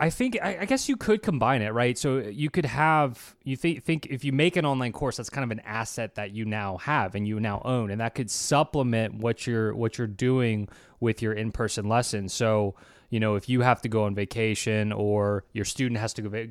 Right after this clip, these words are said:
go on vacation, um, you can say, "Here, just look at the lesson here in, in this online course." Um, but I, you know, I've, I've,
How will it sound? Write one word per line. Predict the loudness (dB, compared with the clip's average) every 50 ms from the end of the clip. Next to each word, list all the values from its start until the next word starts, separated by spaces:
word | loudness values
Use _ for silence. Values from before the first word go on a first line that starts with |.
| -10 -8
go | -4 -2
on | -2 -2
vacation, | -2 -4 -2 0 0 0 0 0 0 0 0 0 -2 -4 -6 -12 -20 -20 _ _ -8
um, | -6 -4 -2 0 0 -2 -2 -2 -4 -6 -10 -8
you | -8 -6 -4
can | -4 -4
say, | -2 -2 -2 0
"Here, | 2 2 0 0
just | 0 -4 -4
look | -4 -4 -4
at | -4 -4
the | -2 0
lesson | 0 0 0 0 -2 -4 -4
here | -4 -2 -2 -2 -2 -2
in, | -4 -4 -6 -8 -6 -6
in | -6 -4 -2
this | -2 -2 -2
online | -2 -2 -2 -2 -4 -4 -6
course." | -4 -2 0 2 2 2 0 0 -2 -4 -6 -6 -12 -20 -20 -20 -20 -20 _ -10
Um, | -4 -2 -2 -2 -2 -2 -4 -6 -8 -12 -18 -12 2
but | 6 6 8 8 6 2 -4 _ _ _ _ _ _ _ _ _ _ 0 4
I, | 6 6 8 6 6 2 0 -2
you | 0 2
know, | 2
I've, | 2 2 0 -2
I've, | -2 -2 -2 -2